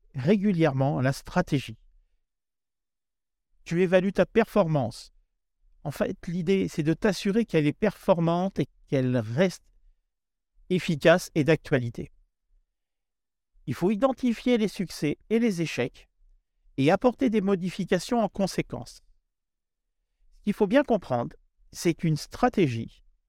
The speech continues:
n'est pas gravée dans le marbre. Elle va évoluer pour tenir compte de ton environnement,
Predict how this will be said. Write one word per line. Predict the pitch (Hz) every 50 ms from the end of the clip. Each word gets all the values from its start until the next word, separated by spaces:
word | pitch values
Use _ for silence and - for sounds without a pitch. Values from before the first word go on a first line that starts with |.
| _ _ _ - -
n'est | 131 147
pas | - - 170 147
gravée | 127 147 139 175 180 190
dans | 170 170 165
le | 156
marbre. | 135 120 107 - - - - _ _ _ _ _ _ _ _ _ _
Elle | - 135 143
va | 127 117 127 139 - _ _
évoluer | - 262 262 220 202 208 185 156 147 139 139 - 175 _ _ _ _ _ _ _ _ _ _
pour | - 151 127 -
tenir | - 208 202 185 190 180 - -
compte | - 175 175 185 180 - - _ _ _ _ _ _ _ _ -
de | - 135
ton | 120 - 160 151 151
environnement, | 165 175 165 170 170 143 156 147 135 120 107 -